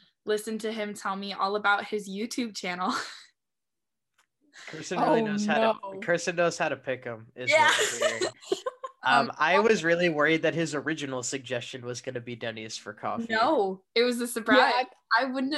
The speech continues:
Speaker 1: I don't think I would have agreed to go if it, his original suggestion was to get coffee at a Denny's. Um, and the other funny thing was his profile said he was, like, I think five eleven or six foot.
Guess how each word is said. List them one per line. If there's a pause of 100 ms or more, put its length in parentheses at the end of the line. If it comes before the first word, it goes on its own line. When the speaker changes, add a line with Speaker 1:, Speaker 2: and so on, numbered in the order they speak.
Speaker 1:
I
don't
think
I
would
have
agreed
to
go
if
it,
his
original
suggestion
was
to
get
coffee
at
a
Denny's. (600)
Um, (360)
and
the
other
funny
thing
was
his
profile
said (100)
he
was,
like,
I
think
five
eleven
or
six
foot.